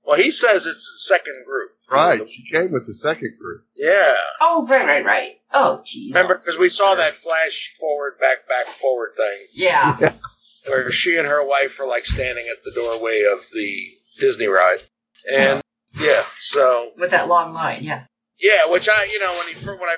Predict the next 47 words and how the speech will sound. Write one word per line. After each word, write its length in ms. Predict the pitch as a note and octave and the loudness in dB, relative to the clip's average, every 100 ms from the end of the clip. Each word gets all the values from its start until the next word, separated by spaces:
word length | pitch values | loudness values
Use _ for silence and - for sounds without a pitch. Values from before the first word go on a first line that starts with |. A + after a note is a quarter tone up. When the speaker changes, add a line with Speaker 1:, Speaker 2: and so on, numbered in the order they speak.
| - | -2
Speaker 1:
first 260 | G3+ - | -4 -4
heard 180 | F3+ G3 | 0 0
the 100 | D#3+ | 0
thing, 160 | C#3 D3+ C#3 | -10 -10 -10
I 80 | |
was 80 | C3 | -10
like, 180 | B2+ B2+ | -10 -4
yeah, 120 | D3+ | -2
and 80 | D#3 | 0
then 60 | C3+ | -2
I 20 | |
was 100 | B2 | -4
like, 220 | B2 A#2+ _ D3 | -4 -4 _ -6
oh, 220 | E3 D#3+ | -4 -2
well, 120 | D#3 | 0
they, 180 | C3 C3 B2+ - | 4 4 2 -6
oh, 200 | - D#3+ E3+ | -8 -4 0
that's 240 | F3+ G3 | 0 2
right, 180 | F#3+ D3 | 0 2
yeah, 180 | D3+ C#3+ | 2 0
she 160 | - | 0
was 240 | D#3+ F3+ C3 | 0 0 0
in 60 | A#2 | -4
the 240 | G#2 A2 | -6 -6
second 380 | - D3 - A#2+ - | 0 0 -2 -8 -2
group, 260 | C3+ B2 - | -2 -2 0
duh. 340 | C#3 D3 C#3 - _ _ _ | 2 4 2 -2 _ _ _
<laughs> 80 | E4 - - - - - _ - _ - D3 | -4 -2 -6 -6 -14 -14 _ -10 _ -6 0
That's 200 | D3 - | 0 2
how 160 | C3+ | 0
she 200 | - E3+ | 0 -2
was 180 | E3 F3+ | 0 2
around. 520 | A#3+ C4 F4 B3+ A#3 _ _ _ | 2 4 4 2 -2 _ _ _
So. 500 | _ - G#2+ F#2+ F#2+ | _ -10 0 2 2
Speaker 2:
And 180 | G2+ G#2 - _ | 0 -4 -16 _
screen 540 | - - C3+ C#3+ C3+ | -16 -6 -2 -2 -2
capture 680 | C#3+ C3 B2 - B2 A#2+ A#2+ | 2 2 0 -4 -2 2 2
of, 240 | G#2 F2+ G#2 | 2 0 0
uh, 360 | G2 F#2 F2 - _ _ | 2 2 -2 -10 _ _
all 340 | - A2 A#2 A2 | 0 2 2 0
the 120 | A2 | -2
people 320 | B2+ A#2 A#2 | -2 -2 -4
there 440 | A2 A#2 A2+ A2 G#2+ | 0 2 4 4 2
in 200 | G2+ G2+ _ _ _ - | -2 -12 _ _ _ -2
episode 680 | A2+ A2+ A2+ A#2+ A2 G2 - | -2 -2 -2 2 2 0 0
five 360 | A2+ A2 G#2+ | 2 4 0
that 140 | G2+ | -4